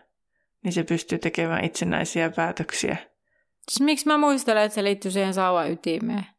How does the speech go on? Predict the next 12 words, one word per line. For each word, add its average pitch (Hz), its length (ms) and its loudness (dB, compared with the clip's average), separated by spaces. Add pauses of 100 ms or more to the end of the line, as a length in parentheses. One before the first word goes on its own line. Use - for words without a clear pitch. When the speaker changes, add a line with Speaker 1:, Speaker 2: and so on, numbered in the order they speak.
(260)
Speaker 2:
Paitsi, 226 260 0
että 233 140 0
aina 240 160 2
eihän 240 200 2
se 240 120 0
voi 240 160 2
liittyä 233 360 0
siihen 196 240 0
ytimeen, 170 420 -2
koska... 180 340 -2 (560)
Ei 208 140 2
Speaker 1:
No, - 20 8